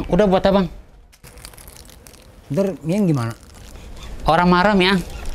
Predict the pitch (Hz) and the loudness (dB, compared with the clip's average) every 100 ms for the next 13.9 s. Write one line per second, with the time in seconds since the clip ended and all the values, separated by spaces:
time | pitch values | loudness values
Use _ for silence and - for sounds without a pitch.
0 | - 170 175 170 165 175 170 165 175 165 | 0 2 2 2 2 0 0 0 -2 -4
1 | - - - - - - - - - - | -12 -16 -14 -14 -14 -12 -12 -12 -14 -8
2 | 151 160 180 254 214 - - - - - | -2 2 4 4 2 -2 -20 -20 -20 -20
3 | - 202 202 220 233 214 202 202 - 233 | -20 -12 -2 0 0 -2 -4 -8 -4 -4
4 | 247 - - - - - - - 175 190 | -4 -12 -20 -20 -20 -20 -20 -12 -8 -8
5 | - - - - - 226 240 240 220 220 | -8 -18 -20 -20 -8 -6 0 0 0 -2
6 | 190 190 208 190 - 156 139 135 - 160 | -6 -6 -4 -6 -2 -2 -2 -6 -8 -4
7 | 160 156 190 143 139 135 165 156 135 151 | -2 0 -2 -2 -4 -4 -4 -4 -4 -6
8 | - - - 139 156 143 127 185 175 135 | -8 -20 -16 -12 -6 -6 -4 -4 -2 -2
9 | 98 - - 185 165 180 220 233 170 - | -4 -12 -12 -10 -10 -8 -6 -4 -6 -8
10 | - 196 233 247 220 233 214 226 202 220 | 0 2 4 4 2 2 2 0 -2 -12
11 | 233 226 214 214 214 214 - - - 170 | -10 -14 -14 -12 -12 -14 -18 -20 -20 -20
12 | 175 - - - - 214 233 233 151 170 | -20 -20 -20 -20 -2 2 4 4 2 0
13 | 208 233 226 226 202 208 190 202 | -2 -4 -10 -12 -12 -14 -16 -20